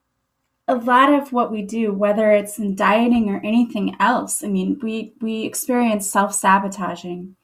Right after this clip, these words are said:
in all areas of our lives, in relationships, when we try to do dieting, all of those things. It doesn't have anything to do with the fact that you're not capable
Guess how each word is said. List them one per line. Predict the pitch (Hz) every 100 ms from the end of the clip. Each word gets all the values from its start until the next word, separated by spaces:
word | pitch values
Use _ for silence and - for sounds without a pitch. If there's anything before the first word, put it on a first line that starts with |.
| _ _ _ _ _ _ _ -
in | 226 233
all | 208 190
areas | 180 185 180 180 180
of | 185
our | 170 170
lives, | - - - -
in | 208 185
relationships, | 196 214 214 - 190 - - -
when | 214 233 240
we | 226
try | 196 - 185
to | 185
do | 190 185
dieting, | 190 175 185 190
all | 190 196
of | 190
those | 190 -
things. | 185 190 - - _ - - _ _
It | - 240 277
doesn't | 302 294
have | 254 247 240 233
anything | 226 233 254 262 233
to | 226 196
do | - 214
with | 214 220
the | 196
fact | 202 190 202
that | -
you're | 190 185
not | 180 - - -
capable | 214 196 196 190 180 180 190